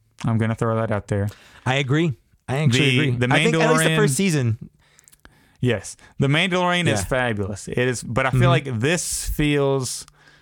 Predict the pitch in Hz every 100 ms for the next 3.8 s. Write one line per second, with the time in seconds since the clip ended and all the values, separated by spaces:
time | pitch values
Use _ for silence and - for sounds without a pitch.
0 | _ _ 120 120 120 127 131 127 127 -
1 | - 131 120 110 113 123 135 - - 127
2 | 131 123 143 131 - 123 123 127 - -
3 | 135 113 - - 127 120 123